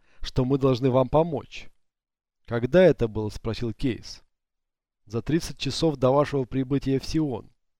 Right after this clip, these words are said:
"Вы слышали этот голос раньше?" "Нет", ответил старик из Лос-Анджелеса. "И мы не уверены в его истинности. В дни последние следует ожидать ложных пророков".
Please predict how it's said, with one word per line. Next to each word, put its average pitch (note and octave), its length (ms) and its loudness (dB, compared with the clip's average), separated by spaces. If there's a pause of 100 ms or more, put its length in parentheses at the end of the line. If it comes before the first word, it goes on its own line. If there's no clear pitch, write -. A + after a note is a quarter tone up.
(800)
"Вы A2 160 -4
слышали B2 460 0
этот A#2+ 280 -2
голос B2 360 0
раньше?" D3 440 0 (760)
"Нет", E3+ 260 -2
ответил A2 300 -4
старик A2+ 360 -2
из A2 140 -6
Лос-Анджелеса. A2 840 -6 (520)
"И A#2+ 120 -4
мы B2 140 0
не B2+ 80 0
уверены D3+ 520 8
в B2 60 2
его A#2+ 280 2
истинности. A2+ 880 -6 (760)
В A2+ 120 -6
дни A#2 240 -4
последние B2 580 0
следует B2+ 440 0
ожидать B2 440 -2
ложных A#2+ 380 -4
пророков". D3+ 540 0